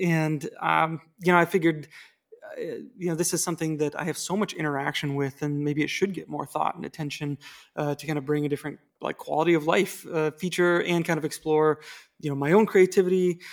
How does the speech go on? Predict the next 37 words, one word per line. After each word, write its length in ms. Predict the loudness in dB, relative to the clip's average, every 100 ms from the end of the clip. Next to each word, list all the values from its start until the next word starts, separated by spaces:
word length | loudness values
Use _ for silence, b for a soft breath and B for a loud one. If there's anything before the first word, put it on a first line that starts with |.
| B -2
Uh, 200 | 2 4
but 160 | 6 4
I 80 | 6
do 200 | 4 4
remember 420 | 6 6 4 4
when 200 | 2 -2
I 60 | 0
got 200 | 0 0
into 360 | -2 -2 0
it, 160 | 0 -4 b b b _ -10
you 120 | -6
know, 180 | -6 -8 _ _ -16
uh, 80 | -14 -10
like, 160 | -6 -4
I, 120 | -6 -8
buying 360 | -4 2 4 4
just 180 | 0
kind 80 | -4
of 80 | -4
a 40 |
pre-built 600 | -6 -2 0 2 0 -2 -2
whatever 400 | 0 0 -2 -6 -14 -20 -20
keyboard. 480 | -8 -2 -2 -2 -4
Like, 200 | -4 -4
I 40 |
think 160 | -4 -4
a 40 |
Ducky 420 | -2 -2 -4 -8
was, 240 | -6 -8 -8
was 160 | -10
the 80 | -10
first, 260 | -8 -8 -6
like, 160 | -10 -8
one 180 | -10
that 100 | -8
I 60 | -8
bought 400 | -8 -4 -4